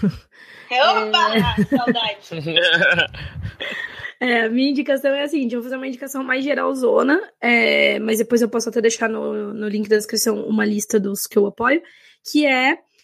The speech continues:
Speaker 1: financiamentos coletivos de projetos literários interessantes. É, daí a gente tem dos vários tipos, tem de produtor de conteúdo, por exemplo, a Fer, a Fer Castro, The Bookworm Scientist, eu sou uma das,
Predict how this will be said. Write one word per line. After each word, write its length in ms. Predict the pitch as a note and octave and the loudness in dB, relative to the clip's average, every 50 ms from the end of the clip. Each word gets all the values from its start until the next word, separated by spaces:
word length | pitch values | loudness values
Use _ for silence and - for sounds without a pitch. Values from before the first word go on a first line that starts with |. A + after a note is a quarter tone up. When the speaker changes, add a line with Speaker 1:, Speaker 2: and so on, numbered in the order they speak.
| _ _ _ | _ _ _
Speaker 1:
financiamentos 520 | - C#4 B3+ D4+ D4 E4 D#4 D4 D4+ D4 | -2 0 0 2 2 2 0 0 -2 -4
coletivos 640 | - - E4+ E4 D#4+ - - - C#4 C#4+ C#4 D4+ D4 | -4 -2 -2 -2 -2 -2 -4 -4 -4 -4 -4 -6 -6
de 120 | C4+ D4 C#4 | -8 -8 -8
projetos 420 | - C#4+ C4+ C#4 C4+ C4+ C4 - | -8 -6 -4 -2 -2 -2 -4 -8
literários 760 | B3+ C#4 B3+ - C#4 C#4 B3 A3+ A#3 A3 B3+ C4 B3 - - - | -10 -10 -8 -6 -2 2 2 2 2 0 -2 -6 -8 -10 -8 -6
interessantes. 840 | C4 B3 B3 B3 C4 C4+ - - G#3+ F#3+ F3+ F3+ E3+ - - - - _ _ - - - - - _ - | -4 -2 0 0 0 0 0 -2 -2 -2 -2 -4 -6 -8 -8 -8 -10 _ _ -20 -20 -20 -20 -18 _ -2
É, 640 | - G#3 - G3+ G3+ G3+ G3+ F#3+ F#3+ F#3+ F#3 - - | 0 0 2 2 0 0 -2 -2 -2 -4 -4 -6 -6
daí 320 | G#3 G3 A3 A3+ A#3 B3+ | -2 0 2 2 4 2
a 60 | B3+ | 2
gente 220 | B3 B3 C4+ B3+ - | 0 0 -2 -2 -2
tem 200 | C4 B3+ C4 B3+ | -2 -2 -2 -2
dos 240 | A#3+ B3+ B3 A#3+ A3 | -2 -2 -4 0 2
vários 280 | B3 A#3+ A#3+ C4+ - | 2 2 2 0 0
tipos, 260 | - D4 A#3+ - - | 0 0 0 0 -2
tem 260 | - - G#3+ G#3+ G#3+ A3 | -2 -2 -2 0 -2 -4
de 140 | G3 A3+ | -8 -8
produtor 320 | A3 - A3+ A3+ A3+ A#3 A3 | -4 -2 -2 -2 0 -2 -4
de 80 | A3 | -4
conteúdo, 380 | - C4+ B3 E4+ E4+ F#4+ G4+ G4+ | -4 -6 -4 0 2 2 2 2
por 140 | - C4 A3+ | 4 2 2
exemplo, 420 | A#3+ A3+ A#3 G#3 G#3 - G3+ F3+ - | 4 2 0 -2 -4 -6 -10 -10 -4
a 120 | - G#3 | -4 -4
Fer, 200 | - - A3 A3 - - - A#3+ _ - | 0 2 0 0 0 -2 -10 -16 _ -6
a 100 | - G3+ | -6 -6
Fer 220 | F3+ - A#3 A#3 | 0 0 0 0
Castro, 400 | A#3 A#3+ A3+ A3 D4+ - - C#4 G#3+ | 2 2 2 2 2 -2 -6 -10 -8
The 60 | G#3+ | -8
Bookworm 420 | G3 F#3+ G3+ - - G#3+ G3+ G3 | -8 -8 -10 -4 -2 -2 -2 -2
Scientist, 480 | G#3 - - G#3 A#3 B3+ - D4+ - - | -4 -4 -4 -4 -2 -2 -4 -4 0 2
eu 100 | A3+ G#3+ | 2 0
sou 200 | G#3+ - A#3 G#3+ | 2 4 4 4
uma 120 | G#3 G#3 | 4 2
das, 320 | G3 F#3+ G3 G3+ - - | -2 -4 -6 -6 -8 -8